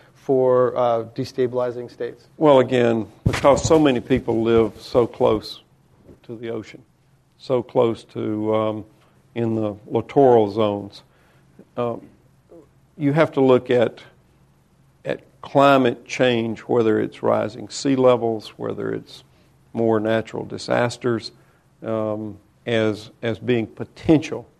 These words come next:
Speaker 2: destabilizing sources. And again, I don't think it's,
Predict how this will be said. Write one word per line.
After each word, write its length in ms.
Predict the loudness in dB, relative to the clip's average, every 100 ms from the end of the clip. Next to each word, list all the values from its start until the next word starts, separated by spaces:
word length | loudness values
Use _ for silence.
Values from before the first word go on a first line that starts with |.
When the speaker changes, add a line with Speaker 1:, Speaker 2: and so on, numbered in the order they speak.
| _ _ _ _ _ _ _ _ _
Speaker 2:
destabilizing 1080 | -6 -4 -2 -2 -2 -2 -6 -6 -10 -14 -16 -20 _ _
sources. 640 | -14 -6 -4 -6 -12 -18 -20 _ _ _
And 460 | -6 -4 -4 -8 -12 _
again, 420 | -12 -2 2 2 2
I 60 |
don't 240 | -2 -4 -6
think 220 | -8 -8
it's, 260 | -10 -14